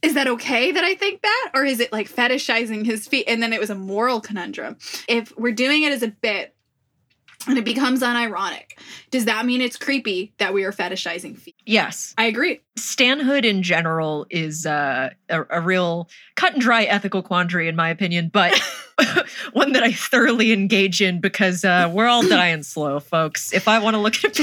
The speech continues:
Speaker 2: picture of Keanu Reeves' feet and go, "Nice." <laughs>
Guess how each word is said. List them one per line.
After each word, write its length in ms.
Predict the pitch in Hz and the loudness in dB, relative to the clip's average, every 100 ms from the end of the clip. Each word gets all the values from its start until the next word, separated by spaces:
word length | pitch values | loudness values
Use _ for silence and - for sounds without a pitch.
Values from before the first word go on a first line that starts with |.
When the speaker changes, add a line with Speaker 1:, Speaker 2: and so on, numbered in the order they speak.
| 403 | 0
Speaker 2:
picture 220 | - 415 | 2 0
of 80 | - | 0
Keanu 420 | - 466 349 415 | 0 2 2 2
Reeves' 380 | 392 392 349 - - | 2 0 -4 -4 -4
feet 220 | 277 - | -4 -2
and 200 | 226 233 | 0 2
go, 260 | 240 208 180 - - | 4 2 0 -6 -2
"Nice." 800 | 247 262 294 302 233 196 - - | 2 6 6 6 4 0 -6 0
<laughs> 60 | - | 0